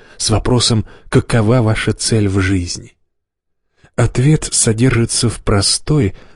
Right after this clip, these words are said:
но чрезвычайно глубокой мысли мастера вьетнамского дзен-буддизма Тхит Нhat Ханя.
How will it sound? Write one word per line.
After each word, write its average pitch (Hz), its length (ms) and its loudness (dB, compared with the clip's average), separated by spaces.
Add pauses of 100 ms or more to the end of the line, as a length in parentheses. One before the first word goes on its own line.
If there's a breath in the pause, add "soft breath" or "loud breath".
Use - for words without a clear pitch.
но 104 140 2
чрезвычайно 117 720 0
глубокой 117 600 0
мысли 117 400 0
мастера 107 580 0
вьетнамского 104 680 -2
дзен-буддизма 101 880 0
Тхит - 340 -4
Нhat 117 260 0
Ханя. 90 580 -2